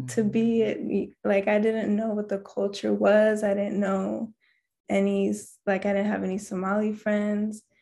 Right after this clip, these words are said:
Speaker 1: And so I was, I don't wanna say, like, I had an identity crisis, but I just didn't know who I was.
Speaker 2: Yeah.
Speaker 1: So finding these, um, these Somali friends or, um,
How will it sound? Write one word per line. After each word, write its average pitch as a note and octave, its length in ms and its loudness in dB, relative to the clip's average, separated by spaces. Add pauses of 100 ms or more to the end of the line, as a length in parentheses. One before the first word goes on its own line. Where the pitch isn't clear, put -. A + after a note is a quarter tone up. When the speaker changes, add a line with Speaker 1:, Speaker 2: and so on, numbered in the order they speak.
(520)
Speaker 1:
And G3+ 200 0
so G#3 160 -2
I - 180 0
was, A3+ 600 -4
I G#3+ 100 0
don't C#4 120 0
wanna D#4 180 0
say, B3 180 -2
like, B3 180 -2
I A3+ 80 0
had A#3 160 -2
an G#3+ 160 -2
identity F#3+ 580 -2
crisis, F#3+ 480 -4
but G3 140 -2
I G#3 120 2
just G#3+ 200 -4
didn't F#3+ 200 -2
know F#3 180 -4
who G3+ 180 -6
I G3+ 100 -4
was. A3 500 -4
Speaker 2:
Yeah. F#3+ 340 -6 (500)
Speaker 1:
So G3 240 6
finding G#3+ 540 4
these, G#3 600 0
um, G3 640 -4
these G3+ 240 -4
Somali F#3+ 440 -2
friends G3 600 -2
or, G3 320 -4 (600)
um, G#3 680 -2